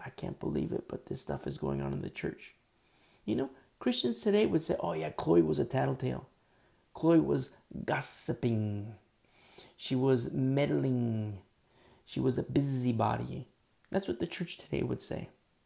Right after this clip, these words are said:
But you know what Paul said? He wrote a letter back to them and says, "You guys, you guys gather for church,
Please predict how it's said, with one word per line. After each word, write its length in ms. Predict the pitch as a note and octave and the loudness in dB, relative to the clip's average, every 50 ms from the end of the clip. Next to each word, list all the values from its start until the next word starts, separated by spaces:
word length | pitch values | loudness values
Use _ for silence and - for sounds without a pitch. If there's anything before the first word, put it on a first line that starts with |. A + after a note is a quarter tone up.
| _ _ _ _ _ _ _ _ _ _ _ _ _ _ _ - - - | _ _ _ _ _ _ _ _ _ _ _ _ _ _ _ -20 -12 -8
But 180 | G#2+ G#2+ A2+ | -6 -4 -2
you 80 | A2 A2+ | -2 0
know 80 | B2 - | 0 0
what 160 | - - - | -2 -2 -2
Paul 160 | - B2 B2 | 0 0 0
said? 360 | B2+ - - E3+ E3 E3+ E3+ - _ - _ _ _ _ _ _ _ _ - | 0 0 -2 -2 -2 -2 -4 -8 _ -20 _ _ _ _ _ _ _ _ -8
He 60 | - | -4
wrote 160 | D3+ D#3+ D3+ C#3 | 0 0 2 2
a 40 | |
letter 200 | C3 C3+ C3 C3+ | 2 2 2 0
back 240 | C3 - C3+ C3 - | 0 -2 -2 -4 -4
to 80 | - C3+ | -4 -4
them 260 | B2+ A#2+ A2+ A2 G#2+ - _ _ _ _ _ _ _ _ _ - _ _ _ - _ - _ - | -4 -4 -6 -8 -10 -16 _ _ _ _ _ _ _ _ _ -20 _ _ _ -20 _ -16 _ -6
and 120 | C3+ A2+ | -6 -4
says, 300 | - C#3 B2 A#2 A2 C3 | 0 0 0 0 0 -2
"You 140 | C3 A#2+ A#2+ | -2 -2 0
guys, 320 | C3 C#3+ D#3 E3 D#3+ D#3 | 0 0 0 0 -2 -2
you 60 | D#3 D3+ | -2 -2
guys 260 | E3+ - - D3+ - | 0 0 0 0 0
gather 340 | - D3+ D#3 E3 E3 F3 E3 | 0 0 2 2 0 0 -2
for 140 | - D#3+ | -2 -4
church, 440 | - - - E3 D#3+ - - - - | -4 -4 -2 -2 -2 -2 -4 -10 -20